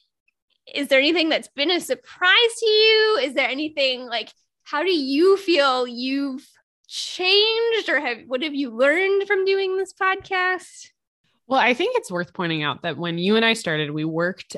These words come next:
Speaker 2: at the same place in Indiana, and we both really loved aspects of our job,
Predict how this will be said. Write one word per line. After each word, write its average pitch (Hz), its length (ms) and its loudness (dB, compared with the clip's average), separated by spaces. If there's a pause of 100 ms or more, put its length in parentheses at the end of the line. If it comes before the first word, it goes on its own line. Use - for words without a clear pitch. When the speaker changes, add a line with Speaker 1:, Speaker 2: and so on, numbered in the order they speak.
Speaker 2:
at 160 180 -2
the 170 80 -6
same 180 480 -4
place 170 720 -8
in 175 140 -6
Indiana, 151 720 -6 (280)
and 160 260 -4
we 170 100 -4
both 170 500 0 (460)
really 208 340 0
loved 185 360 0
aspects 170 520 -4
of 160 120 -6
our 151 140 -2
job, 143 540 -4